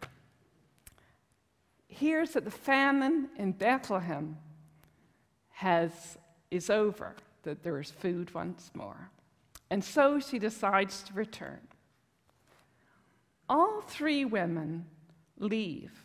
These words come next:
where they are li-, leave where they are living. On the road, though,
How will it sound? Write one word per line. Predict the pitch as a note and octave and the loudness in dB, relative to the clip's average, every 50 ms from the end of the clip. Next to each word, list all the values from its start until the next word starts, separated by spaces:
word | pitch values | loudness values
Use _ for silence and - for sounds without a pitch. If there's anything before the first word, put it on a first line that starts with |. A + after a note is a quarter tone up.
| - _ - - | -20 _ -12 -6
where | F#3 F3+ E3+ | -4 -2 -2
they | D#3 E3 D#3 | -2 -2 -4
are | D#3+ D#3 D#3+ | -6 -6 -6
li-, | E3+ G#3+ - - - - - _ _ _ _ _ _ - | -6 -6 -6 -8 -12 -18 -20 _ _ _ _ _ _ -6
leave | - G3+ A3 G#3+ F#3+ - - | -2 -2 -2 -2 -2 -4 -4
where | D#3 D#3 | -6 -4
they | D#3+ E3 D#3+ | -4 -4 -4
are | D3+ D3+ D3+ | -4 -4 -4
living. | D#3 E3+ G3 G#3 D#3 - - - - - - - - _ _ _ _ _ _ _ _ _ _ _ _ _ _ - | -4 -4 -4 -4 -4 -6 -10 -10 -14 -16 -20 -20 -20 _ _ _ _ _ _ _ _ _ _ _ _ _ _ 0
On | F#3+ F#3 F3+ | 0 0 2
the | E3+ E3 | 0 -2
road, | D3 D3+ F3+ G3+ B3 D#4 F4+ D4 - | -4 -2 0 0 0 0 -2 -4 -6
though, | - - - - | -10 -12 -14 -14